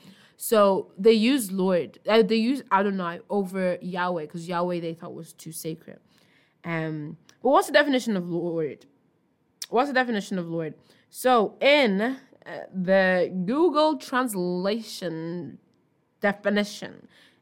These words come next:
it means someone or something having power, authority, or influence, right? So if God is not your Lord, if Jesus is not your Lord, then something else is your Lord. If you're not worshiping God,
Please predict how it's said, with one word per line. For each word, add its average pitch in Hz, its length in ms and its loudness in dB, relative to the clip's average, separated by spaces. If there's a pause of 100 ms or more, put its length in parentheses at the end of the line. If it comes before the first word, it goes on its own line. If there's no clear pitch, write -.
it 240 140 2
means 220 320 2
someone 277 720 0
or 226 120 2
something 220 640 -2
having 196 360 -4
power, 233 520 4
authority, 226 640 0
or 180 240 0
influence, 190 720 -6
right? 196 320 0 (560)
So 262 560 4 (540)
if 233 300 2
God 240 240 8
is 359 100 2
not 349 200 4
your 269 160 0
Lord, 208 440 2 (760)
if 226 140 2
Jesus 254 260 0
is 294 100 -4
not 247 160 2
your 190 140 0
Lord, 202 340 -2 (460)
then 247 260 4
something 285 320 -2
else 220 180 -4
is 190 120 -6
your 175 100 -2
Lord. 156 280 -8 (800)
If 233 120 6
you're 269 160 2
not 339 180 6
worshiping 247 420 0
God, 220 380 0